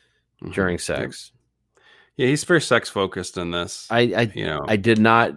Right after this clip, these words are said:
Speaker 2: I, I did not remember that from any previous viewings of this film, and I cannot <laughs> believe it made its way into this one, to be honest.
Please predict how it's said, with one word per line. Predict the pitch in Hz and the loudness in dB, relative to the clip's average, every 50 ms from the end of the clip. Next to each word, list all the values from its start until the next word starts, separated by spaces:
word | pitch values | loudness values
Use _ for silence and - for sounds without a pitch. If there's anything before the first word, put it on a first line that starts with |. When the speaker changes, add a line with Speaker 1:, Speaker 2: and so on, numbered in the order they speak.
| - - | -6 -2
Speaker 2:
I, | 110 110 110 87 71 - - 95 - - | 0 0 0 0 -2 -8 -8 -10 -6 -2
I | - 110 | -2 -2
did | 101 - 117 113 | 0 2 2 4
not | 113 120 135 135 | 4 4 4 4
remember | 135 131 117 110 110 110 120 127 | 4 4 6 6 6 6 4 4
that | 127 120 120 117 117 | 4 4 4 2 0
from | - 107 98 85 | 0 -2 -2 0
any | 92 98 104 107 | 2 2 0 0
previous | 101 - - 113 107 101 104 101 95 | -2 0 0 0 0 2 0 -2 -2
viewings | - 101 98 95 101 104 104 | 0 2 2 4 4 2 2
of | 110 104 | 0 0
this | 104 101 - | -2 -2 -2
film, | - - 107 104 107 107 110 113 _ _ _ _ _ _ _ _ _ _ _ _ _ _ _ _ _ - | -2 0 2 2 2 2 0 -4 _ _ _ _ _ _ _ _ _ _ _ _ _ _ _ _ _ -4
and | 92 95 95 92 92 92 92 - - _ _ _ _ _ _ _ _ _ _ _ _ _ _ _ _ _ _ _ _ _ _ _ _ _ - | -2 0 0 0 0 -2 -4 -6 -8 _ _ _ _ _ _ _ _ _ _ _ _ _ _ _ _ _ _ _ _ _ _ _ _ _ -6
I | - 92 | -6 -6
cannot | 90 - 110 107 95 90 | -2 0 2 2 2 2
<laughs> | - | 0
believe | 101 92 - - - 131 | -2 -4 -4 -2 0 0
it | 104 76 87 - - 67 | 0 0 -2 -8 -10 -6
made | 101 110 139 113 | -2 0 0 0
its | 117 - - | 0 -2 0
way | 110 104 107 | 2 2 2
into | 104 101 92 | 2 0 -2
this | 98 90 - - | -4 -4 -6 -8
one, | 82 76 | -10 -10
to | 71 71 | -10 -10
be | 76 71 | -12 -12
honest. | 69 67 67 67 69 _ _ | -12 -12 -14 -14 -16 _ _